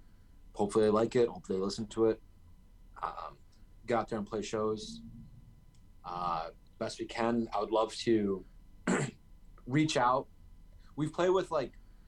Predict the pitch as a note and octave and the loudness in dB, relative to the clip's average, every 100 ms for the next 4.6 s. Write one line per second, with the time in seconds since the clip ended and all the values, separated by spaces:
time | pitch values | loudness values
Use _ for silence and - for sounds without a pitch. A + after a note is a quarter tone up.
0 | - - D3+ - C3+ D3 E3 F3 E3+ D#3 | -18 -6 -6 -4 -2 -2 -4 -8 -6 -4
1 | C3 B2+ C3+ B2+ - A#2+ B2 G#2 G#2 G#2 | -4 -6 -6 -8 -8 -6 -6 -4 -6 -4
2 | A2 G#2+ A2+ A2+ A#2 - - - - - | -4 -2 -4 -6 -8 -12 -20 -20 -14 -4
3 | G#2+ G2 F#2+ F2+ F2 G2 - - A2 G#2 | -2 -2 0 0 0 0 -2 -6 -4 -4
4 | - A#2+ A#2+ B2+ C3+ | 0 2 4 4 2